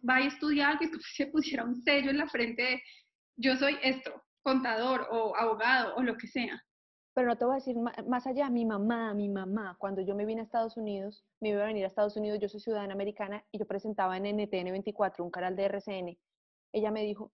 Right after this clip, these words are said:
Speaker 2: "¿Tú te vas a ir a Estados Unidos a hacer ballet parking después de que acá eras una presentadora?". Así me respondió. Y yo le dije, "No, es que yo me voy a Estados Unidos a ser la, una de las principales presentadoras del país". Y llegué acá y a las dos semanas me volví presentadora. No me pregunten cómo.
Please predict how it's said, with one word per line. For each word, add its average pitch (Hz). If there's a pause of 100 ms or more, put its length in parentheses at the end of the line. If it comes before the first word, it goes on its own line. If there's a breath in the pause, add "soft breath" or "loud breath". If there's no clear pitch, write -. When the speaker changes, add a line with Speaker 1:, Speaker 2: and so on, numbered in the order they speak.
(100)
Speaker 2:
"¿Tú 240
te 233
vas 233
a -
ir 262
a 285
Estados 294
Unidos 233
a 247
hacer 226
ballet 214
parking 240
después 233
de 196
que 214
acá 214
eras 202
una 226
presentadora?". 220 (220)
Así 190
me 202
respondió. 214 (880)
Y 214
yo 214
le 214
dije, 208
"No, 226
es 247
que 247
yo 226
me 214
voy 226
a -
Estados 247
Unidos 247
a 254
ser 208
la, 202
una 262
de 262
las 269
principales 226
presentadoras 208
del 185
país". 180 (140)
Y 226
llegué 208
acá 208
y 294
a 269
las 214
dos 202
semanas 233
me 240
volví 202
presentadora. 180
No 175
me 202
pregunten 180
cómo. -